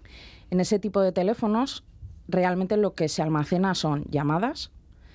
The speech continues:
eh, mensajes, S M S, y luego contenido multimedia. Pues una foto, un vídeo, un audio, una canción, una música.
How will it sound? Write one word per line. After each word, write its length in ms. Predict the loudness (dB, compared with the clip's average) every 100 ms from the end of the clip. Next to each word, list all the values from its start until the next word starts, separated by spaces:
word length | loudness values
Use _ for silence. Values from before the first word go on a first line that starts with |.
| -20 -20 -6 0
eh, 800 | 2 2 2 2 0 0 -2 -6 -8 -2
mensajes, 580 | 0 2 0 0 -2
S 140 | -2 0
M 200 | 2 2
S, 460 | 2 0 0 -4 -12 -10
y 60 | -2
luego 220 | 0 0
contenido 400 | 0 0 2 2
multimedia. 680 | 2 2 2 0 0 -6 -12 -20 -20 -20 -10
Pues 300 | -8 -8 -4
una 240 | 0 0
foto, 460 | 0 -2 0 0 2
un 260 | 2 2 2
vídeo, 640 | 2 2 2 2 0 0
un 180 | 2 2
audio, 520 | 2 2 2 0 -2 -10 -20 -12 0
una 160 | 0
canción, 420 | 0 -2 2 2 2
una 180 | 2
música. 500 | 2 2 0 -2 -6